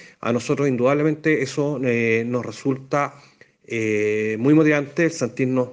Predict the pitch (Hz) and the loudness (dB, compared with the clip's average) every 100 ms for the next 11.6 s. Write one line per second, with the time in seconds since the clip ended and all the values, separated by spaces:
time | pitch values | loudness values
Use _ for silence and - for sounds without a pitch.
0 | - 120 113 107 107 117 120 127 131 123 | -6 -6 -4 -4 -4 -2 -2 -2 -4 -2
1 | 127 131 131 127 120 135 120 120 131 139 | -4 -4 -4 -4 -4 -4 0 2 2 0
2 | 180 - - _ _ - 127 123 135 135 | -2 -6 -20 _ _ -2 0 0 -2 -4
3 | 131 131 135 131 135 147 202 208 - - | -4 -2 0 2 2 0 -4 -10 -20 -16
4 | - 127 131 139 156 180 180 - 131 139 | 0 2 6 6 4 2 0 -2 0 0
5 | 123 120 117 113 107 - - 135 143 143 | 0 0 0 -2 -6 -14 -4 0 2 2
6 | 147 160 151 139 135 127 - 147 - 123 | 2 0 -2 -2 0 0 0 -2 -2 -8
7 | 117 131 - 123 143 160 151 147 131 135 | -8 -8 -6 -4 -4 -4 -4 -2 -2 -4
8 | 156 147 139 120 143 147 135 127 170 143 | -6 -4 -2 -2 -4 -4 -6 -4 -2 0
9 | 160 - _ _ - _ _ 165 156 160 | -2 -6 _ _ -20 _ _ -6 -4 -2
10 | 151 139 - 147 117 - 113 127 123 117 | 0 -2 -2 -4 -4 -8 -12 -6 -4 -4
11 | 113 113 107 - 113 95 | -4 -4 -6 -4 -6 -6